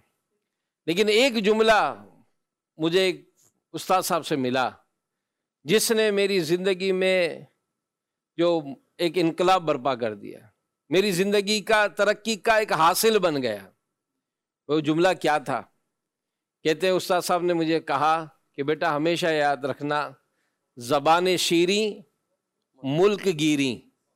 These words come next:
ایک جملے میں سے کہ میٹھی زبان ہوگی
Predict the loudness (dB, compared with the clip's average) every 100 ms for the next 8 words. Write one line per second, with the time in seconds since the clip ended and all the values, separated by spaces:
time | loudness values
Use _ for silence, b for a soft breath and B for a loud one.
0 | _ _ _ _ _ _ _ _ _ _
1 | _ _ -4 -2 0 0 2 2 2 0
2 | -2 -4 -8 -18 _ 0 2 2 2 2
3 | 4 4 4 2 2 0 -2